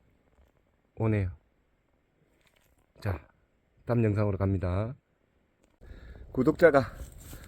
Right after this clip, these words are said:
천 명이 넘어서 그래서일까요? 아, 송이가 오늘 빨리 또 잘 보입니다. 오늘 두 번째 송이를 만납니다.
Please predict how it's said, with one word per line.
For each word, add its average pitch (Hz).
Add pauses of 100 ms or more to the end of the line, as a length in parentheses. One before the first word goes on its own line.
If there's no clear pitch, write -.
(100)
천 208
명이 147 (540)
넘어서 151
그래서일까요? 117 (220)
아, 113
송이가 139
오늘 120 (480)
빨리 139
또 123
잘 113
보입니다. 113 (840)
오늘 151
두 127
번째 165
송이를 131
만납니다. 120